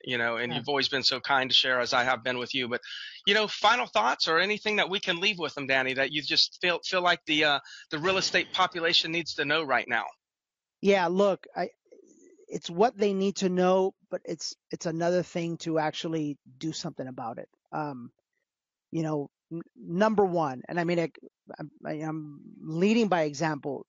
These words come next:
Speaker 2: You gotta humble yourselves, guys. Um, you know, problem in real estate is we make a lot of money per transaction, and, and we go out and close fifteen or twenty of those,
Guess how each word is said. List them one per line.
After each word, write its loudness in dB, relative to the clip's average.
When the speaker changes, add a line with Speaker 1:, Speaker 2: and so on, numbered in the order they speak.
Speaker 2:
You -6
gotta 2
humble -6
yourselves, -12
guys. -12
Um, -10
you -6
know, -6
problem 2
in 0
real 2
estate -6
is -8
we -4
make -4
a -2
lot 0
of -6
money -6
per -8
transaction, -12
and, -10
and -10
we -4
go 4
out 0
and -8
close -2
fifteen -6
or -6
twenty -4
of -2
those, 2